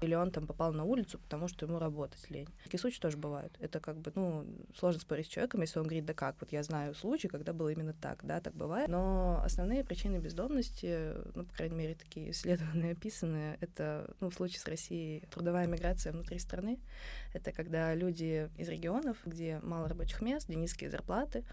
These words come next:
от необходимости заработать денег, там по той или иной причине едут в столицу. Причём здесь, э, много работы такой, э, где требуется низкоквалифицированный труд. И всё это так хорошо оплачивается по сравнению с регионами, поэтому люди едут, чтобы получить эти работы.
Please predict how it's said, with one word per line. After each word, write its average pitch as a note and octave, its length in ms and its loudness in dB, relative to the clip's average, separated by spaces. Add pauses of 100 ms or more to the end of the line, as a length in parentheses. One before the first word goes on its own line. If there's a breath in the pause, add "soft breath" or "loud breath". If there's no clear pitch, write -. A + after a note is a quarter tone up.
(100)
от E3+ 140 -6
необходимости E3 580 -2
заработать D#3+ 440 4
денег, C4 360 4
там F3 220 0
по - 80 -4
той D#3+ 140 -2
или D#3+ 100 0
иной E3 120 -2
причине F3+ 420 2
едут G3 280 -2
в C#3+ 40 -6
столицу. E3+ 560 -2
Причём F#3+ 320 -2
здесь, G3 440 -2
э, D#3+ 240 -2
много F3 200 2
работы E3+ 540 2
такой, C#3+ 480 -2
э, - 340 -4
где E3+ 120 -8
требуется E3 520 -2
низкоквалифицированный E3 880 -4
труд. - 280 -8
И F3+ 160 0
всё F#3+ 220 0
это E3 380 0
так E3 160 -6 (240)
хорошо E3 300 -2
оплачивается C#3+ 600 -2
по - 80 -14
сравнению D#3 340 -4
с - 60 -8
регионами, A#3 560 4 (260 loud breath)
поэтому F#3+ 280 2
люди F3+ 200 2
едут, E3 340 -2
чтобы - 200 -16
получить E3+ 340 -8
эти - 80 -12
работы. D#3 400 -6